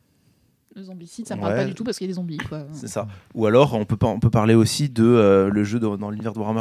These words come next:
Speaker 2: quarante mille, tu sais, où tu joues de l'escouade
Speaker 1: Ah
Speaker 2: dans
Speaker 1: oui,
Speaker 2: Space
Speaker 1: euh,
Speaker 2: Hulk, euh,
Speaker 1: allons. Euh,
Speaker 2: C'est un jeu de cartes.
Speaker 1: Dark quelque chose, non ?
Speaker 2: Non, bon, peu importe, peu importe. Un, un jeu de cartes où chacun joue deux Space Marines qui vont explorer un,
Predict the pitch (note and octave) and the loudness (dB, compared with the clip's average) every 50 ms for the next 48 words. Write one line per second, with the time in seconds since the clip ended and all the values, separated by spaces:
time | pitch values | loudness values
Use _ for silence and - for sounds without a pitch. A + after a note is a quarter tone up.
0 | A2 - - A2 G#2+ G#2+ - - A#2+ A#2+ A#2+ A#2+ A2+ - - - A#2+ A2 - - | -6 -6 -8 -8 -6 -8 -8 -6 -4 -4 -4 -4 -6 -10 -10 -8 -8 -8 -8 -10
1 | G#2+ G#2 G#2+ G#2 G#2 G2 - - - A#2+ A#2+ - - B3+ B3+ B3 A3 G#3 G3+ G3+ | -14 -10 -6 -6 -6 -6 -6 -4 -2 0 0 0 0 2 2 4 4 4 4 2
2 | - - G3 F#3+ F#3+ F#3+ F#3+ F#3+ F#3 F#3 - - G3+ G3+ G3+ G3 G3+ G3 G3 G3+ | 2 2 2 0 -2 -4 -4 -4 -2 -2 -2 -2 -2 -4 -4 -4 -4 -6 -8 -12
3 | _ _ - _ - F#3+ G3+ F#3 F3+ F3+ F3+ F3 E3+ E3 E3 E3 D#3+ D#3+ D#3+ D#3 | _ _ -20 _ -20 -18 -18 -16 -16 -16 -18 -18 -18 -18 -18 -18 -18 -18 -18 -18
4 | D#3 D#3 D#3 D#3 D3 D3 C#3+ C#3+ D3 C#3+ C#3 C#3 C#3 C#3+ C#3+ C#3 C#3 C#3 - - | -20 -20 -20 -20 -20 -20 -20 -20 -20 -20 -20 -20 -20 -20 -20 -20 -20 -18 -12 -10
5 | F#2+ F2+ G2 G#2 - - - - G#2+ A2 - - - - C3 C3 - - _ _ | -10 -8 -8 -10 -12 -12 -10 -8 -8 -8 -10 -12 -16 -14 -12 -12 -12 -12 _ _
6 | - - _ _ _ _ _ - _ - - - - G#3+ G3 G3 G#3+ G#3+ - - | -20 -20 _ _ _ _ _ -20 _ -20 -20 -18 -14 -10 -6 -4 -4 -4 -6 -8
7 | A#3+ A3+ - - A3+ G#3 G#3+ G3+ F#3+ F3+ _ _ - _ - - G#2+ G#2 G#2 G2+ | -10 -10 -8 -8 -8 -6 -4 -6 -6 -6 _ _ -20 _ -14 -10 -6 -4 -4 -2
8 | G#2 G#2 G#2 G#2 G#2 G2 F2 E2+ E2+ - G2 F2 D#2+ - E2+ D2+ - _ - G2+ | -2 -2 -4 -4 -6 -6 -6 -8 -6 -8 -10 -10 -8 -10 -12 -12 -12 _ -12 -10
9 | F2+ E2+ E2+ - _ _ - - - - A#2 A#2+ B2+ B2+ C3+ B2+ A#2+ A#2 C3 C3+ | -10 -10 -12 -14 _ _ -20 -20 -12 -6 -4 -4 -2 -2 -2 -2 0 0 0 0
10 | B2 A#2+ A#2 - C#3 C3+ C3 - A#2 - A#2+ A2 - B2+ B2 A2 G#2 A2+ A#2 A2 | 0 0 0 0 0 0 0 -2 -8 -8 -8 -4 -2 -2 -2 -4 -4 -8 -12 -8
11 | A2 A#2+ B2+ A#2 - - A#2+ - - A#2 G#2+ G#2 A2+ A#2+ B2+ C3 - - A2+ G2+ | -4 -4 -4 -2 -2 -4 -4 -4 -2 -4 -2 -2 -2 -2 -2 -4 -6 -10 -10 -8
12 | G2+ G#2 G2+ G2 F#2+ F#2+ G2+ - - - G#2+ F#2 A2 A2 G#2 F#2+ F#2+ F2 E2+ E2 | -6 -6 -6 -6 -6 -8 -10 -12 -10 -10 -8 -6 -6 -6 -6 -6 -8 -8 -10 -10
13 | D#2 C#2+ | -12 -14